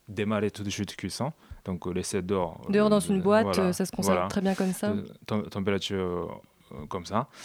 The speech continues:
Speaker 1: Et il faut cuire, euh, donc, so-, soixante-huit degrés et en vapeur. Donc, euh, ça, on, si vous allez faire, euh, dans, dans la maison, donc il faut, euh, il faut bouillir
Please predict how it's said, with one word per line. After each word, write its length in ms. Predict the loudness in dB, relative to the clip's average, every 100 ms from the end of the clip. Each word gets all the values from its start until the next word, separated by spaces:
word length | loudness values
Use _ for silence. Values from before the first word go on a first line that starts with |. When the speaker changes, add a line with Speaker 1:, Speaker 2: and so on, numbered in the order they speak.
| -12 -14 -8 -2
Speaker 1:
Et 60 |
il 80 | 2
faut 160 | 4 2
cuire, 360 | 6 6 10
euh, 380 | 10 10 10 8
donc, 180 | 6 4
so-, 240 | 4 2
soixante-huit 600 | 4 4 4 2 2 0
degrés 960 | 2 6 6 6 4 4 4 4 2 0
et 20 | 2
en 120 | 6
vapeur. 460 | 4 4 0 0 -6 _ _ -20 -18
Donc, 320 | -8 -6 -6 -8 -6
euh, 280 | -2 0 -2 -4
ça, 340 | -2 0 0
on, 220 | -2 -4 -6 _ -18
si 380 | -8 -4 0 0
vous 140 | 2
allez 140 | 2 2
faire, 280 | 4 4 2 -12 -18 -18 -12 -4
euh, 800 | 0 0 0 0 0 0 -2 -2
dans, 520 | -2 0 0 -2 -2
dans 100 | 0
la 140 | 0 2
maison, 560 | 2 2 2 2 0 -4 -14 -16 -16 -8
donc 140 | -2 -2
il 80 |
faut, 460 | -2 0 4 6 4
euh, 560 | 2 2 2 2 0 -2 -6 -14 _ -16 -8 -8 -6 -6
il 80 | 0
faut 160 | 2
bouillir 460 | 6 6 8 6